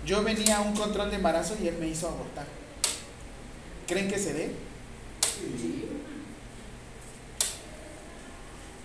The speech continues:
Speaker 1: Aparte de esto, ustedes van a suspender el ejercicio de su profesión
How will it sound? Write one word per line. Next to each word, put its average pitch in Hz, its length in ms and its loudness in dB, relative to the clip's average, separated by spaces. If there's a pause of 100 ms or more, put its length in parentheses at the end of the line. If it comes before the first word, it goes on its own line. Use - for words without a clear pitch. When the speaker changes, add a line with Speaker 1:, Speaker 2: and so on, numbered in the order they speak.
(340)
Speaker 1:
Aparte 247 500 12
de 311 240 12
esto, 226 480 6 (140)
ustedes 233 600 8
van 240 200 6
a 262 80 10
suspender 202 760 6 (380)
el 180 180 6
ejercicio 196 560 6
de - 260 6
su 170 200 0
profesión 160 640 2